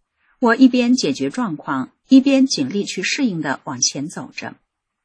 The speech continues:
同时也感受到工作中的压力很大，也想要在修炼上有所突破，好减轻这种无形的压力，却没有找到什么方法。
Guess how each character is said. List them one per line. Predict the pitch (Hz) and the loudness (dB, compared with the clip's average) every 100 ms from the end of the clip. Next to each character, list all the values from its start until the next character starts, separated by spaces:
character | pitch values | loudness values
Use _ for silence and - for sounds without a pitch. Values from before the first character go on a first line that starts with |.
| _ | _
同 | - 233 | -2 0
时 | 240 185 | 2 -2
也 | 190 | -4
感 | 180 139 | -6 -8
受 | - 180 | -8 -6
到 | 151 139 | -2 -4
工 | - - 208 | -4 -4 -4
作 | 190 | -4
中 | 151 147 | -6 -6
的 | 139 | -4
压 | 202 190 | -6 -6
力 | 202 | -8
很 | 135 127 | -8 -12
大， | - 147 117 - _ _ _ _ _ _ _ _ _ | -10 -10 -10 -14 _ _ _ _ _ _ _ _ _
也 | 262 311 | 2 4
想 | 202 | 0
要 | 214 | -2
在 | 208 202 | -4 -4
修 | 190 - | -6 -4
炼 | 285 196 | -4 -4
上 | 165 156 131 | -4 -6 -6
有 | 151 143 | -10 -12
所 | - - | -14 -20
突 | - 175 | -16 -18
破， | - 156 - _ _ _ _ _ | -12 -12 -12 _ _ _ _ _
好 | - 262 | -2 0
减 | - 151 | 0 -2
轻 | - - 247 262 | -2 2 2 2
这 | - | -2
种 | 151 131 | -2 -4
无 | 151 147 | -4 -4
形 | - 143 | -4 -4
的 | 151 | -6
压 | 180 175 | -10 -12
力， | 190 170 - _ _ _ _ _ - | -8 -10 -10 _ _ _ _ _ -14
却 | - 277 | -4 0
没 | 214 226 | 0 0
有 | 202 | -4
找 | 151 | -8
到 | 123 139 | -10 -8
什 | - 139 | -6 -6
么 | 139 | -8
方 | - 175 | -8 -10
法。 | 190 143 - | -6 -6 -6